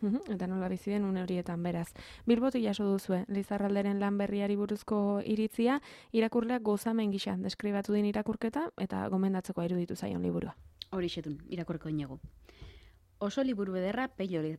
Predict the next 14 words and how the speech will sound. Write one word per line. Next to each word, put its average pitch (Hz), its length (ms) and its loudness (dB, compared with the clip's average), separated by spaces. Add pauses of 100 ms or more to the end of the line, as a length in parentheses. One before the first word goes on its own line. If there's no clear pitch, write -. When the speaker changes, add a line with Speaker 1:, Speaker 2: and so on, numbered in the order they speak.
Speaker 2:
Lizarralderen 185 720 -2
azkena. 165 480 -6 (460)
Gozamena 185 500 0
izan 175 240 -2
da 165 60 -2
irakurketa, 156 600 -6 (100)
naiz 175 380 -4
eta 160 140 -8
argumentua 214 720 -4
oso 196 240 -6
simple 190 500 -4
eta 180 200 -8
geldoa 156 420 -4
izan. 139 340 -8